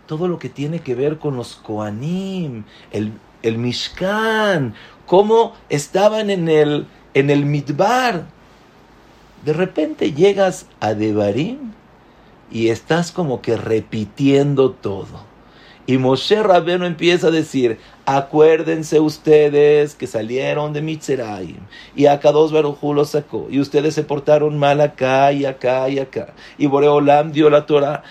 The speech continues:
y ustedes, no, hicieron Geta Egel, y yo pedí por ustedes." Oye,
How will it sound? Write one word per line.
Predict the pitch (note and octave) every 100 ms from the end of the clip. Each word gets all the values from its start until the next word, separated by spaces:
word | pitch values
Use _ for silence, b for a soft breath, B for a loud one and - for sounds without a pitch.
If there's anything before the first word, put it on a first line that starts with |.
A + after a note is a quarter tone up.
| B
y | C#3
ustedes, | C3+ - C3+ C#3 E3 F3+ G3 F3+
no, | D3+ D#3+ F#3 D3+
hicieron | G#2+ A2+ A#2 B2
Geta | D#3 D3+ F3
Egel, | F#3+ D3 A#2 -
y | E3+
yo | E3 F#3 G#3
pedí | G3 C#3+ C#3+
por | D#3 F3
ustedes." | D#3 G3+ G#3+ F3+ C#3 - - _ _ _ _ - _ _ - _ _ _ -
Oye, | - A#2 A#2 A#2